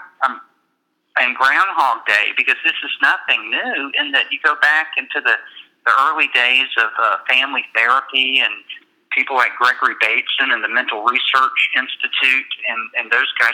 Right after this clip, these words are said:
where they were talking about how, uh, cybernetics, uh, was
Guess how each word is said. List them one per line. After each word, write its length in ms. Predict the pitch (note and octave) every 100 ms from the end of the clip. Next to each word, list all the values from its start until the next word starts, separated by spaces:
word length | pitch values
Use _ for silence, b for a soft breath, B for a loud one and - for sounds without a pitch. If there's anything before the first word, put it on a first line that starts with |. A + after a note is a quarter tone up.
| A#2
where 60 | B2+
they 80 |
were 140 | B2 A#2+ C3
talking 280 | B2 -
about 320 | A#2+ A#2 A#2 - B B B -
how, 440 | C#3+ C3 A#2+ A#2 - _ _ _ _
uh, 240 | - A2 G2+ - -
cybernetics, 800 | C3+ - A#2+ B2 C3 G#2 - - - - _ _ _
uh, 220 | B2+ A#2 E2+ - - - - _ - -
was 100 | -